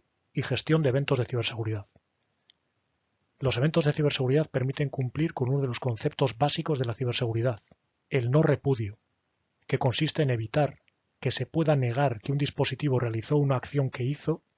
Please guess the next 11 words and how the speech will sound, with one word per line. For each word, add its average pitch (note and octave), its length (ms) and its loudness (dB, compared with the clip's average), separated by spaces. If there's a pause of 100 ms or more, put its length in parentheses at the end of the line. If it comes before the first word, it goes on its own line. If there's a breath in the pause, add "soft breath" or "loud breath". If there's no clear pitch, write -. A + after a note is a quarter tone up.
(580)
o C3 140 6
afirmar B2+ 520 0
que D3+ 100 0
un C#3+ 60 4
dispositivo C#3+ 720 -2 (340)
realizó B2 380 0
una C#3 180 4
acción D#3 380 2 (100)
que B2+ 140 -2
no A#2+ 140 2
hizo. G#2 220 -8